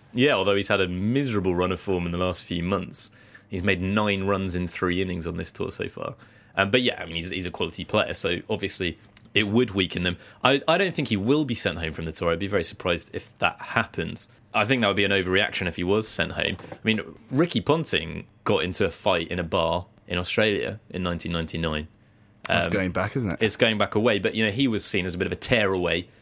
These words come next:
Speaker 1: when he was younger, and at that point he did sort of seek help for, uh, an alcohol problem,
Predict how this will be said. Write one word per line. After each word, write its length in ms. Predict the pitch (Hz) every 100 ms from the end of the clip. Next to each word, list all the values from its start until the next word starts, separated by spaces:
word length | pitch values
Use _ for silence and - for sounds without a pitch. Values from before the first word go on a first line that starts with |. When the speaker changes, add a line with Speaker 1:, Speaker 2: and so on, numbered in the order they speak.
| - _
Speaker 1:
when 140 | 95
he 120 | 98 98
was 140 | 90
younger, 400 | 82 80 87 92 - _ -
and 120 | 101
at 40 |
that 180 | 110 -
point 200 | - 107
he 100 | 104
did 380 | 104 131 123 - - -
sort 200 | - 87
of 40 |
seek 440 | - - 92 - - _
help 340 | - 92 - - _ _
for, 460 | - 95 85 85 - _ -
uh, 40 |
an 300 | 92 85 92
alcohol 380 | 98 95 85 82
problem, 340 | 87 85 85